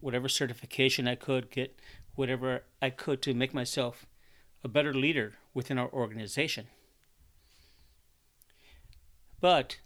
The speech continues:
the first sergeant didn't appreciate that. And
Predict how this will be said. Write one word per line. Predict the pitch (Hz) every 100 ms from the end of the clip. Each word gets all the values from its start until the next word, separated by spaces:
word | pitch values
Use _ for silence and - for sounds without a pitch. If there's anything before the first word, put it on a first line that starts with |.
| - - -
the | -
first | - 185
sergeant | - 196 - 123
didn't | 101 160 139
appreciate | 135 - 165 - 147 110
that. | - 110 - - - - - - _ _ _ _ _ _ - - - - - - - - -
And | 135 131